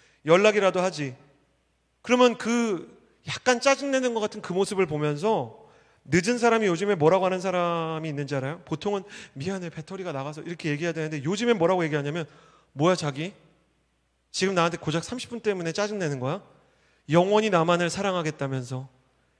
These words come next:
삼십 분을 못 기다려?" 이렇게 얘기하기 시작하는 거야. 아니, 사랑하지. 그래도 나는 걱정도 되고 늦으면 무슨 일이 있나 온갖 생각이 다 들잖아. 아, 됐어. 자기 변했어.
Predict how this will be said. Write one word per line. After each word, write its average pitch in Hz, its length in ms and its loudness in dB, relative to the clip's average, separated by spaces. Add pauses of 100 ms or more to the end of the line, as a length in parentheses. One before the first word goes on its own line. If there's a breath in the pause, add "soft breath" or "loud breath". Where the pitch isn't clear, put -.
(200)
삼십 - 400 -4
분을 233 180 2
못 160 160 0
기다려?" 190 360 2 (460)
이렇게 175 300 2
얘기하기 151 260 2
시작하는 156 400 -4
거야. 127 160 -12 (800 soft breath)
아니, 214 240 -2
사랑하지. 233 680 0
그래도 220 280 0
나는 202 260 4
걱정도 226 480 -2
되고 190 240 0 (380 loud breath)
늦으면 190 380 2
무슨 233 300 -4
일이 247 220 0
있나 214 260 2
온갖 214 300 6
생각이 233 340 2
다 190 100 0
들잖아. 180 300 0
아, 190 80 6
됐어. 202 480 -2
자기 208 200 0
변했어. 185 600 0